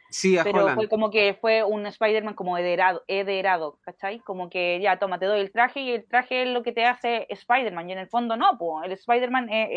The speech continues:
Speaker 2: es tu esencia como, como, como superhéroe porque lo había picado la araña.
Speaker 1: Claro.
Speaker 2: Pero, pero esto eran como el traje su mayor fuerza, pues,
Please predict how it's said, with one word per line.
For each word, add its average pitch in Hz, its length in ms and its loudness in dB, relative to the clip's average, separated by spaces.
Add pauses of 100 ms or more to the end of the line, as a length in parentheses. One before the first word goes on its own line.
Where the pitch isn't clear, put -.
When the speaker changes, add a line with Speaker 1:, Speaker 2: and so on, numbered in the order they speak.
(120)
Speaker 2:
es - 40 -20
tu 180 80 -10
esencia 277 520 -4 (480)
como, 170 480 -4 (180)
como, 151 480 -6
como 165 180 -10
superhéroe 240 480 2
porque 214 240 -6
lo 185 60 2
había 202 180 2
picado 202 280 0
la 190 80 0
araña. 254 360 0 (300)
Speaker 1:
Claro. 156 320 2
Speaker 2:
Pero, 185 640 4 (280)
pero 190 200 2
esto 214 280 -2
eran 220 400 2
como 185 520 -4
el 160 220 -10
traje 285 340 6
su 262 180 -4
mayor 254 400 0
fuerza, 302 400 2
pues, - 140 -12